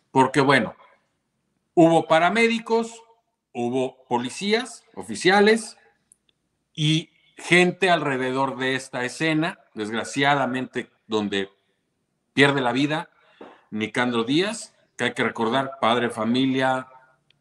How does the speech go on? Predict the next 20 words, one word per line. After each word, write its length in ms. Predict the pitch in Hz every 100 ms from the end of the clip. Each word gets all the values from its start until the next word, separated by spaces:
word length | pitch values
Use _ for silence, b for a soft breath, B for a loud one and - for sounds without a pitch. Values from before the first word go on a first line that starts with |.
| _
también 440 | 107 107 120 120
que 120 | 117
tenía, 640 | 110 110 110 117 113 104 92 - _
bueno, 340 | 131 180 104 -
estaba 300 | - 113 117
separado, 560 | 117 113 120 139 156 175
pero 160 | 98
sostenía 420 | 87 90 - 98 110
una 220 | 117 117
relación 380 | 101 95 113 113
naturalmente, 840 | 110 101 110 113 117 127 117 117
como 240 | - 92
siempre 300 | 90 117 107
sucede, 520 | 107 92 - 120 120 - b b b
¿no? 220 | - 107 139
Los, 320 | 113 101 -
los 140 | 95 87
que 80 |
están 220 | - 127 113
divorciados, 680 | 107 104 123 120 120 -